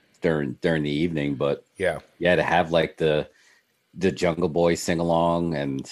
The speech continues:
Speaker 1: you know, the Orange Cassidy sing along, the
Speaker 2: Mm-hmm.
Speaker 1: Jericho's, uh, 'cause Jericho, he was only on T V now. He was only shown live in the back. I don't know if he was in front of the audience at
Speaker 2: No,
Speaker 1: all.
Speaker 2: we didn't see, we didn't get a Jericho appearance.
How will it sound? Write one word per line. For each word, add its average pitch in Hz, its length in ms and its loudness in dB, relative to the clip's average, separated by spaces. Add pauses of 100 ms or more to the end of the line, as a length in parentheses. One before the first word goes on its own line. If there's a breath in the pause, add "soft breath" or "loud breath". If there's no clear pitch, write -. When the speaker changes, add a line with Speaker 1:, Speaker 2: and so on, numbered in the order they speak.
Speaker 1:
you 76 120 -6
know, 73 340 -4 (600)
the 101 100 4
Orange 85 320 0
Cassidy 78 460 0
sing 78 260 -6
along, 76 460 0 (160)
the 95 160 0
Speaker 2:
Mm-hmm. 80 80 -2
Speaker 1:
Jericho's, 117 560 6
uh, 92 280 6 (240)
'cause 90 140 0
Jericho, 131 580 6 (560 loud breath)
he 127 80 6
was 160 260 2 (100)
only 104 400 6 (260)
on 90 220 4
T 95 180 4
V 180 260 6
now. 85 240 6
He 101 140 6
was 90 160 4
only 101 200 6
shown 90 360 2
live 85 300 4
in 82 80 0
the 76 80 0
back. 76 340 2
I 85 60 4
don't 85 120 0
know 82 180 2
if 80 220 -8
he 82 440 0 (380 soft breath)
was 82 160 0
in 78 120 -2
front 80 200 -2
of 76 60 -2
the 73 120 0
audience 73 520 0
at 71 60 -2
Speaker 2:
No, 71 60 2
Speaker 1:
all. 95 200 4
Speaker 2:
we 101 100 -2
didn't 110 180 -6
see, 95 160 -10
we 101 100 -4
didn't 101 120 -6
get 95 120 -2
a 92 40 -6
Jericho 87 400 -2
appearance. 85 520 -6